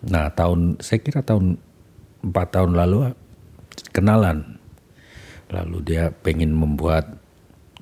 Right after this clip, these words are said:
apa namanya, proses film itu dipasangkan, eh, bagian dari documenting dia, film dokumenter dia. Nah, dua puluh sembilan April, eh,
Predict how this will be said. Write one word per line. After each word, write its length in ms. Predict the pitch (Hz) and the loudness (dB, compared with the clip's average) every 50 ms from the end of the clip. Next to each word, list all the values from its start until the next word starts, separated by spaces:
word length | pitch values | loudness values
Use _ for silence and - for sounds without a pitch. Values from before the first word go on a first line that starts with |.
| - - _ _ | -20 -20 _ _
apa 320 | - - 82 80 - - 76 | -6 -6 -4 -4 -2 -2 -2
namanya, 480 | 73 73 73 76 76 76 78 80 80 | -2 -2 -2 -2 -2 0 0 0 -2
proses 560 | - - 73 73 69 - - 73 73 - - | -2 -2 -2 -2 -2 -2 -2 -4 -4 -4 -6
film 320 | - - 82 76 76 76 73 | -4 -2 -2 -2 -2 -2 -4
itu 240 | 71 - - 82 73 | -4 -4 -6 -6 -4
dipasangkan, 800 | 76 85 - - 76 76 73 78 80 73 78 - 87 87 92 - - - - - - - - - - - - - - - - - - | -4 -4 -4 -4 -4 -4 -4 -6 -6 -6 -4 -4 -4 -4 -6 -8 -12 -16 -20 -20 -20 -20 -20 -20 -20 -20 -20 -20 -20 -20 -20 -20 -10
eh, 560 | - 92 90 - - 87 80 76 80 85 82 | -8 -6 -4 -4 -4 -4 -4 -4 -4 -4 -4
bagian 560 | - - - 80 76 - - 92 82 78 76 71 | -2 0 0 0 0 0 0 0 2 2 2 0
dari 400 | 73 69 69 71 71 69 67 - - - - - _ - | 0 0 0 -2 -2 -2 -4 -6 -10 -16 -20 -20 _ -6
documenting 880 | - 92 82 - - 78 76 73 71 73 73 73 76 73 71 76 - - | -2 -2 -2 0 -2 -2 -2 0 -2 -2 -4 -6 -6 -6 -8 -8 -8 -8
dia, 240 | - - 73 69 - - - - - - - - | -6 -4 -4 -6 -6 -10 -18 -20 -20 -20 -20 -10
film 320 | - - 82 71 71 78 76 | -6 -6 -4 -4 -6 -8 -8
dokumenter 560 | 67 69 - - 76 78 78 73 76 73 71 - - - | -10 -10 -10 -10 -10 -10 -10 -12 -12 -14 -14 -16 -16 -18
dia. 160 | 78 - - - - _ - - - - - - - - - 98 | -18 -16 -18 -20 -20 _ -20 -20 -20 -20 -20 -20 -20 -8 -2 0
Nah, 160 | 92 82 76 - - - - - - - - - - - - _ | 0 0 0 -4 -10 -18 -20 -20 -20 -20 -20 -20 -20 -20 -10 _
dua 160 | - 101 95 | 2 2 4
puluh 80 | 87 - | 4 2
sembilan 400 | - 95 95 90 87 90 87 87 | 0 0 2 2 4 2 2 2
April, 720 | 82 95 87 85 - - 95 90 87 85 85 85 87 87 | 0 0 0 0 2 2 2 4 4 4 4 4 2 2
eh, 160 | - - 101 | 2 2 2